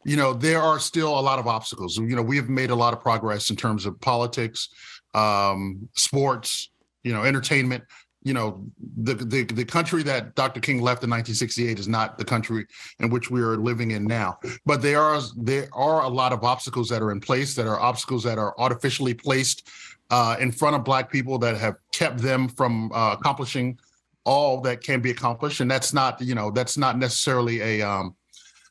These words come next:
the fault of anyone's, but it's, you know, it, it's there, it's there. So, um, I think that, you know, one of the things that Patricia was talking about in terms of representation, I remember as kind of, you know, and I'll try to go quickly,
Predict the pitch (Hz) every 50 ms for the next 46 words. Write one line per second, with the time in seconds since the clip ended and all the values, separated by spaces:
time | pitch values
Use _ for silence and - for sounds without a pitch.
0 | _ _ _ _ _ _ _ _ _ _ _ _ _ _ _ _ _ - 110 123
1 | 120 - - 165 170 185 220 226 208 156 147 143 135 123 113 110 101 107 139 151
2 | - - - - - - - 117 123 147 143 135 - - 143 131 - - - -
3 | - - - 151 143 135 127 139 156 160 156 - 123 113 117 117 160 151 127 95
4 | 90 - - - 120 107 110 120 135 120 98 87 - - 113 - - - - 151
5 | 139 131 131 123 127 127 127 120 117 113 107 - _ _ _ _ _ _ _ _
6 | _ _ _ _ _ _ _ _ _ _ - 147 156 123 - - - 214 226 226
7 | 220 - 180 160 151 135 139 156 147 135 123 139 165 175 180 165 147 - 165 156
8 | 139 117 135 110 - 120 - 156 143 143 120 - 143 127 117 120 120 117 117 113
9 | 113 143 127 113 113 101 120 117 117 123 110 107 107 107 147 147 139 - 131 107
10 | - - - - - - - - - 135 135 135 139 165 190 190 175 147 117 -
11 | - - 131 135 131 123 117 110 117 120 117 113 117 120 120 117 - 135 120 113
12 | 117 104 - - 151 143 143 131 110 101